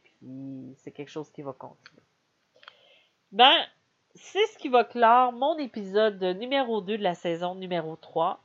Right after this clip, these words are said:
Euh, je vous remercie encore une fois d'avoir été présent. Euh, vous pouvez r-, vous tenir informé des formations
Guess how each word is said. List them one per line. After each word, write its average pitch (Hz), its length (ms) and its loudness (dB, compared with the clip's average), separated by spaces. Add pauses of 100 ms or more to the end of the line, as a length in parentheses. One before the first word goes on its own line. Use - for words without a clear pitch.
Euh, 156 140 -4
je 165 100 -10
vous 175 120 -8
remercie 220 480 -4
encore 262 280 0
une 190 140 -10
fois 214 380 -2 (220)
d'avoir 170 280 -6
été 165 180 -10
présent. 165 500 -10 (560)
Euh, 151 480 -2
vous 190 160 -8
pouvez 262 420 -4
r-, 220 260 -10
vous 185 160 -12
tenir 220 320 -6
informé 208 540 -2
des 220 220 -4
formations 208 1000 -2